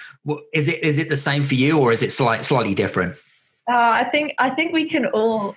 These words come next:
Speaker 2: like, hands on heart say that we've been there. We've put times on a pedestal, you know, we've been time chasing. There's that one thing that we wanna hit, you know, that personal best, whether, you know, you're a couch to five K and you wanna get that sub twenty-five minute five K, or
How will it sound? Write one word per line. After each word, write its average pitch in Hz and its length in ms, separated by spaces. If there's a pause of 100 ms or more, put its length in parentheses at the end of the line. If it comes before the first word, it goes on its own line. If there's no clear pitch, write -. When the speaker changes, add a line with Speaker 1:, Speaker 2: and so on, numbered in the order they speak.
(120)
Speaker 2:
like, 180 220
hands 202 300
on 202 100
heart 208 240
say 196 180
that 185 140
we've 208 240
been 220 200
there. 240 180
We've 214 200
put - 200
times 220 340
on 208 100
a 208 40
pedestal, 196 480
you 196 100
know, 190 140
we've 202 180
been 233 240
time 208 300
chasing. 196 420
There's 190 240
that 185 220
one 240 180
thing 233 220
that - 100
we 220 160
wanna 208 180
hit, 202 220
you 208 80
know, 202 140
that 208 220
personal 226 360
best, 202 260
whether, 202 300 (320)
you 233 80
know, 240 60
you're 220 240
a 196 120
couch - 380
to 262 100
five 226 280
K 226 260
and 214 100
you 220 80
wanna 220 160
get 214 260
that 190 280
sub 247 300
twenty-five 226 560
minute 202 240
five 190 260
K, 190 380
or 185 320